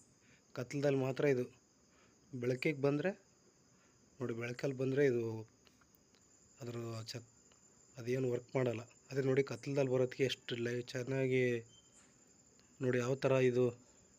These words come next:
ಇದ್ರಲ್ಲಿ ಏನಿರ್ಬೋದು ಇದರಲ್ಲಿ, ಆ? ಇದ್ರಲ್ಲಿ ಏನಾದ್ರು ಪವರ್ ಸಪ್ಲೈ ತುಂಬಿಟ್ಟಿದ್ದಾನೆ ದೇವ್ರಿಗೆ ಗೊತ್ತಿಲ್ಲ.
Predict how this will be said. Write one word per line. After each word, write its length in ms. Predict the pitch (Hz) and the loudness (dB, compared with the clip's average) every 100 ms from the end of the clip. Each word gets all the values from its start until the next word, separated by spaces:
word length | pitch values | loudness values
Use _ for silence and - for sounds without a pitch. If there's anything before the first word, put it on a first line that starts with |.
| _ - - - _ - | _ -20 -20 -20 _ -6
ಇದ್ರಲ್ಲಿ 260 | 131 123 | 0 4
ಏನಿರ್ಬೋದು 520 | 139 160 143 131 143 135 | 6 6 8 8 8 8
ಇದರಲ್ಲಿ, 360 | 127 123 120 | 6 4 4
ಆ? 160 | 117 147 - _ _ _ _ - - - - | -2 -6 -10 _ _ _ _ -20 -20 -16 -6
ಇದ್ರಲ್ಲಿ 260 | 127 123 | -2 2
ಏನಾದ್ರು 200 | 143 151 | 4 4
ಪವರ್ 280 | 127 127 147 | 4 4 4
ಸಪ್ಲೈ 300 | 151 139 151 | 4 2 2
ತುಂಬಿಟ್ಟಿದ್ದಾನೆ 640 | 139 139 135 135 127 131 131 | 2 2 4 4 4 4 2
ದೇವ್ರಿಗೆ 340 | 123 127 127 | 2 2 2
ಗೊತ್ತಿಲ್ಲ. 380 | 117 113 139 | -2 -2 -2